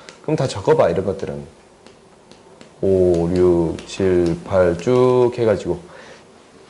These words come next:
원소 개수, 부분 집합의 개수가 몇 개입니다."라는 거야? 삼십이 개입니다. 이에 오 제곱 개입니다."라는 거야. 그러면은 일, 이는 반드시 포함하네. 그, 어, 일, 이는 반드시 포함한다, 알겠냐? 응.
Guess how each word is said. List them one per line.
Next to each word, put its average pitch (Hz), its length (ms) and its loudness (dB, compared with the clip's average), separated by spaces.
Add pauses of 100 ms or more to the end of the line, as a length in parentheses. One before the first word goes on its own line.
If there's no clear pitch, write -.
(140)
원소 135 300 4
개수, 135 360 2
부분 165 220 0
집합의 156 280 2
개수가 131 240 2
몇 107 140 2
개입니다."라는 113 680 2
거야? 120 320 0 (440)
삼십이 135 800 -4
개입니다. 98 460 0 (360)
이에 131 420 2 (420)
오 127 180 2
제곱 123 380 0
개입니다."라는 104 720 0
거야. 104 260 0 (460)
그러면은 139 320 -2 (560)
일, 123 140 2
이는 147 160 4
반드시 135 380 -2
포함하네. 151 580 0 (1200)
그, - 180 -12
어, 131 100 -12 (100)
일, 110 120 -2
이는 120 220 2
반드시 110 240 -4
포함한다, 123 320 0
알겠냐? 98 380 0 (360)
응. 87 100 -12